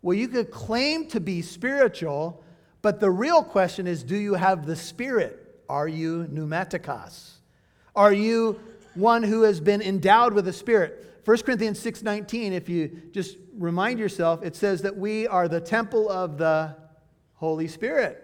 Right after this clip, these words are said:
So if you're a Christian, the Holy Spirit already lives in you as a gift from God to enable you, empower you, help you, et cetera. To be spiritual, now concerning spirituals, is the opposite of being carnal.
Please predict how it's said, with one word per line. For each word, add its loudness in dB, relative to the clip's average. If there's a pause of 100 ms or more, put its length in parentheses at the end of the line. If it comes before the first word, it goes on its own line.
(480)
So 6
if 0
you're 2
a 2
Christian, -2
the -2
Holy 2
Spirit 0
already 0
lives -2
in -8
you -2 (220)
as 0
a -2
gift -6
from -8
God -4 (320)
to -4
enable -4
you, -4
empower -4
you, -6
help -8
you, -10
et -12
cetera. -10 (500)
To -2
be -2
spiritual, 2
now 0
concerning -6
spirituals, -2 (420)
is -2
the 2
opposite 0
of -4
being -6 (760)
carnal. -4